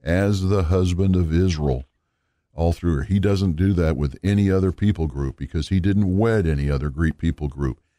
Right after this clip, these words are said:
He didn't develop this intimate relationship, this covenant bonded relationship with anyone else.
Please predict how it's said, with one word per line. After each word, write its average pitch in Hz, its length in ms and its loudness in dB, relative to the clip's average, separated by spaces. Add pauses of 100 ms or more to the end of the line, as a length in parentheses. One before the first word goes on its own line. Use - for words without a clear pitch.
(140)
He 101 100 0
didn't 98 320 2
develop 92 560 0
this 80 320 -2
intimate 98 500 0
relationship, 76 840 0 (280)
this 85 220 -2
covenant 113 760 -2 (480)
bonded 90 800 0
relationship 80 1000 0
with 76 220 0
anyone 87 500 2
else. 80 520 -2